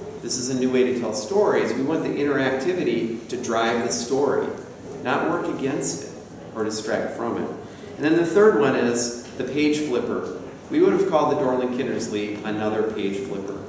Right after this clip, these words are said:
because it's the old model brought to the glass screen. We're looking for interactive things like scrolling up and down, zooming in and out, things that are,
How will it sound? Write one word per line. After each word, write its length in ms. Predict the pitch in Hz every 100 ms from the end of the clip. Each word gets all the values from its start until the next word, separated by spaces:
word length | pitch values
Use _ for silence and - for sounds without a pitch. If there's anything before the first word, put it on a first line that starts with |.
| - - - - - -
because 320 | 117 127 117
it's 200 | 123 -
the 220 | 127 117
old 300 | 127 - -
model 640 | 117 113 113 113 113 113 113
brought 280 | 107 104 107
to 60 |
the 80 | 104
glass 460 | 101 101 101 - -
screen. 580 | 135 123 101 - - - - - - - - - -
We're 200 | 139 190
looking 340 | - - 123
for 580 | 120 120 117 113 - - - - -
interactive 680 | 127 127 123 - - 123 - - -
things 400 | - 131 120 117
like 160 | 104 95
scrolling 680 | - - 113 117 117 -
up 160 | 113 -
and 120 | 101
down, 600 | 98 107 127 156 - - - - - -
zooming 360 | 120 131 131
in 140 | 123 113
and 120 | 104
out, 520 | 120 143 147 151 - - - -
things 300 | 160 175 196
that 120 | 147 131
are, 420 | 120 - -